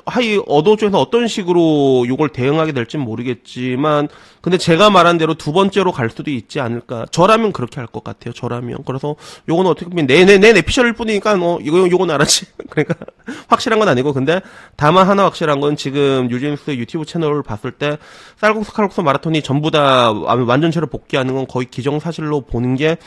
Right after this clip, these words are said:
맞는 것 같습니다. 그래서 여튼 간에 뭐, 오늘 이야기는 여기까지고요. 아, 자꾸 또 기침이 많이 나오네.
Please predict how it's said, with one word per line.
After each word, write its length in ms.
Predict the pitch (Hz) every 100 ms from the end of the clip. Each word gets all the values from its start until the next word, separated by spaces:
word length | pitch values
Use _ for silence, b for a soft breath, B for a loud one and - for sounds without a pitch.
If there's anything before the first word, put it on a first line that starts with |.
| B B B
맞는 280 | 120 127 143
것 100 | 139
같습니다. 400 | 120 123 120 143
그래서 180 | 160 180
여튼 180 | 165 175
간에 160 | 175
뭐, 100 | 180 160
오늘 180 | 165 160
이야기는 180 | 160 135
여기까지고요. 640 | 139 147 151 170 175 110 - - B B B B B
아, 260 | 107 117 113
자꾸 220 | 110 135
또 80 | 123
기침이 280 | - - 147
많이 160 | 123
나오네. 420 | 110 107 104 101